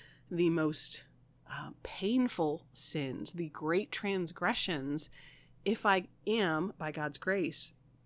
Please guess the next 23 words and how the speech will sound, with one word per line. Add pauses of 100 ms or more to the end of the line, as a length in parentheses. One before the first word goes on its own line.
(260)
seeking
to
follow
him (760)
rather (460)
than
seeking
to
follow
my
own (140)
flesh,
my
own
will, (420)
the
sins
that
might
be
ruling
over
me.